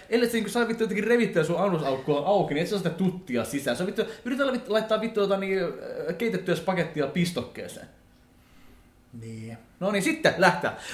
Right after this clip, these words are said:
Speaker 1: Okei, tämmönen pitkä avioliitto. Öö, mä luen tän sitten ja otan kierros, että niin, miten tällaisen voisi... Jokainen saa olla o-, oman aikaisesti, kun lääkäri ja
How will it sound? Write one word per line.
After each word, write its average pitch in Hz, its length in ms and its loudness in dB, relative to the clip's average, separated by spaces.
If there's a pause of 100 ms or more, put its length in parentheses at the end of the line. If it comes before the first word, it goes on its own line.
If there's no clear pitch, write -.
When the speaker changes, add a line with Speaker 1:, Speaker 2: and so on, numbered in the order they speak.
Speaker 1:
Okei, 180 460 6
tämmönen 220 340 2
pitkä 214 400 0
avioliitto. 147 640 2
Öö, 139 340 4
mä 196 120 0
luen 269 260 0
tän 165 180 -2
sitten 170 320 -4
ja 147 140 0
otan 175 240 0
kierros, 175 340 2
että 139 200 -4
niin, 139 220 -4 (160)
miten 139 440 -4 (120)
tällaisen 135 420 -2 (320)
voisi... 143 340 -4 (400)
Jokainen 214 320 0
saa 175 120 0
olla 156 160 2
o-, 160 280 -4
oman 180 240 -2
aikaisesti, 139 480 -6
kun 156 100 0
lääkäri 147 300 0
ja 123 140 -2